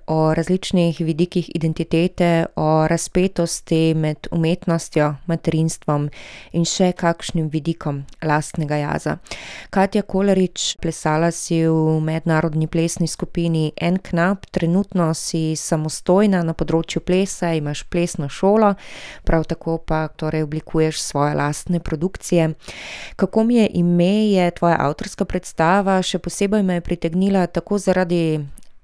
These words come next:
področja, ki ga tematiziraš, kot načina, na katerega si se lotila. In predlagam, da se na začetku nekako lotiva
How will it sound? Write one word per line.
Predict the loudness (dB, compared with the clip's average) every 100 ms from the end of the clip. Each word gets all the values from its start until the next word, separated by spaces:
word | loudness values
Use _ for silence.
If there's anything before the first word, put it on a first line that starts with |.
| -6
področja, | -2 0 4 2 2 0 0
ki | 0 -4
ga | -4
tematiziraš, | -4 -4 -4 -2 2 2 2 -2 -10 -16 -18 -20 -20 -4
kot | -2 2
načina, | 2 4 4 4 2 -4 -6
na | -4
katerega | -2 0 2 2 0
si | -2 -6
se | -2 -2
lotila. | -2 -4 -4 -4 -4 -8 -14 -14 -18 -8 0
In | 4 4 4
predlagam, | 2 2 2 2 2 2 2
da | 0 0
se | -2 2 4 4 2 0 -2
na | 0
začetku | 0 0 0 -2 -2 0 2 2 0
nekako | -2 -2 -2 2
lotiva | 4 4 2 0 0 2